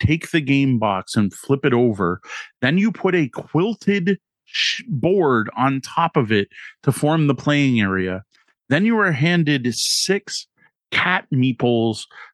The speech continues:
or sorry, kitten meeples that are super cute, bent over with their tails in the air. And then you also have eight cat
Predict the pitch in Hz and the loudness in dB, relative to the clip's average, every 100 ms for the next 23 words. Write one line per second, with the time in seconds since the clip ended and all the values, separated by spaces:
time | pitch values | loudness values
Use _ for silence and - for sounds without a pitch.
0 | - 143 - 135 - 214 185 131 127 - | -2 0 0 -2 0 -2 2 2 2 2
1 | 113 110 104 - - - 147 139 135 - | 0 0 -4 -12 -20 -4 -2 0 0 0
2 | 202 196 180 - 175 165 160 151 160 151 | 0 0 -2 0 0 0 0 0 2 0
3 | 156 143 143 135 123 113 - 156 151 123 | 0 2 0 2 -2 -4 -4 0 0 2
4 | 117 117 107 104 98 98 104 - - - | 2 2 2 0 0 0 -4 -12 -16 -18
5 | _ _ - 147 139 143 143 139 127 - | _ _ -2 0 2 2 2 2 0 -6
6 | _ 165 160 165 165 190 - 180 156 147 | _ 0 2 2 2 0 0 0 0 0
7 | 156 151 147 131 _ 175 170 160 - _ | 2 2 -2 -10 _ -2 0 -2 -8 _
8 | _ - 208 185 | _ -8 -4 -4